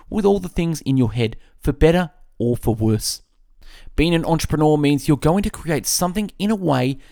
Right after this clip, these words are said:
that a customer can't get anywhere else. The silence is the only place your creative ideas will come from. Only hire someone you wouldn't mind sitting next to on a plane ride across the country.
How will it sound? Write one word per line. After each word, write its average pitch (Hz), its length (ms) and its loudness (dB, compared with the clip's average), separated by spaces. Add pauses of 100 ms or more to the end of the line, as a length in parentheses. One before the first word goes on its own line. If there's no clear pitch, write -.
(140)
that 117 120 2
a 113 40 0
customer - 500 -6
can't - 480 -8
get 117 300 -2
anywhere 107 720 -4 (120)
else. 101 400 -8 (920)
The 131 80 -6
silence 143 680 -2
is - 140 -4
the 117 180 -8
only 208 240 4
place 147 340 -2
your 131 80 2
creative 123 460 -2
ideas 143 580 -2
will 131 160 -2
come 113 220 -6
from. 107 280 -8 (680)
Only 208 240 2
hire 190 320 0
someone 175 480 -4
you 143 180 -2
wouldn't 196 300 -4
mind 143 380 0
sitting 208 320 -4
next 151 200 -4
to 135 220 -4
on 127 100 -2
a 123 60 -4
plane 165 300 -6
ride 165 340 -2
across - 500 -6
the 120 100 -8
country. 107 480 -8